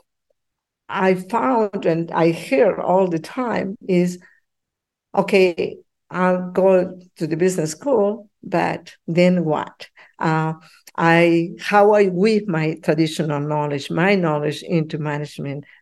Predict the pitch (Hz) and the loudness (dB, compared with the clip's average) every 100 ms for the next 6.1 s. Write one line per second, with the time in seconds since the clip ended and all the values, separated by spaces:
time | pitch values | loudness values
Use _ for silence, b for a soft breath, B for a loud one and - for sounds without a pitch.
0 | - 139 143 139 - 147 - 139 139 135 | -14 -12 -12 -10 -10 -10 -10 -10 -10 -10
1 | 143 143 143 147 147 - 151 143 139 b | -12 -10 -6 -8 -8 -12 -12 -12 -12 b
2 | b b - 143 143 143 143 b - 160 | b b -14 -10 -10 -12 -16 b -6 -6
3 | 156 - 160 156 151 147 147 - 143 156 | -4 -2 -2 -2 -6 -8 -10 -10 -4 -4
4 | 156 - 147 139 165 165 156 131 143 - | -4 -8 -10 -6 -2 -2 -2 -8 -12 -16
5 | B B B - 175 175 180 202 185 185 | B B B -2 0 2 2 4 6 4